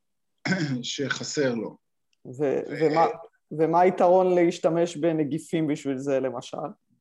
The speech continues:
Speaker 1: והיתרון להשתמש בנגיפים בהקשר הזה הוא שנגיפים באופן טבעי, זה מה שהם יודעים לעשות הרי,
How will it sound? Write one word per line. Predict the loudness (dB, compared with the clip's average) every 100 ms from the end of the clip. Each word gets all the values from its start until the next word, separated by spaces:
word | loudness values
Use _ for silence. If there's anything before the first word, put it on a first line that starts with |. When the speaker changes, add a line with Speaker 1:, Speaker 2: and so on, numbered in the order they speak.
| _ _ _ -10
Speaker 1:
והיתרון | -4 -4 -4 -4 0 2
להשתמש | 0 0 -4 -4
בנגיפים | -4 -6 -6 -8 -10 -6 -2 0
בהקשר | -2 -2 -2 -2
הזה | 0 0
הוא | 0
שנגיפים | -4 -4 -4 -4 -8 -6 -4 -2 -2
באופן | -2 -2 -4 -4 -4
טבעי, | -4 -6 -4 -4 -4 -6
זה | -8 -4 -2
מה | -2
שהם | -2 -2
יודעים | -2 -2 -2
לעשות | -2 -4 -4 -4 -4 -4
הרי, | -6 -4 -4 -4